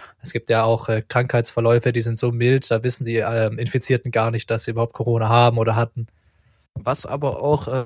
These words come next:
Speaker 2: ähm, nicht unbedingt schlecht ist, weil eine Infektion ist ja auch wie eine Impfung. Also wenn du die hinter dir hast, dann bist du eigentlich immun erstmal.
Speaker 1: Ja.
Speaker 2: Oder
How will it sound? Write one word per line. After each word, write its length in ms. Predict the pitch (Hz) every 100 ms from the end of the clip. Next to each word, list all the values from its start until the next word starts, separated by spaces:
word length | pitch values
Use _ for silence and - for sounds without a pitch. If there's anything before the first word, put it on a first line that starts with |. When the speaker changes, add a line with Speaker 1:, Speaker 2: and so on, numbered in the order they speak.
| 127
Speaker 2:
ähm, 180 | 131 135
nicht 360 | - - -
unbedingt 440 | - 135 135 131 127
schlecht 300 | 139 156 -
ist, 160 | 110
weil 140 | 113 107
eine 140 | 107
Infektion 720 | 85 117 117 - - 127 147 135
ist 180 | -
ja 220 | 127 123 110
auch 260 | 120 -
wie 60 | 127
eine 140 | 127
Impfung. 500 | 135 143 - 98 107
Also 240 | 110 110 113
wenn 100 | 139
du 100 | 127
die 120 | 117
hinter 240 | 151 151
dir 180 | 117 113
hast, 300 | 127 131 - - - - -
dann 320 | 104 110 104
bist 260 | 107 - -
du 400 | 113 117 117 - - -
eigentlich 520 | 117 131 131 123 110
immun 300 | 120 127 120
erstmal. 500 | 90 101 - 101 101 117
Speaker 1:
Ja. 160 | 113
Speaker 2:
Oder 100 | 113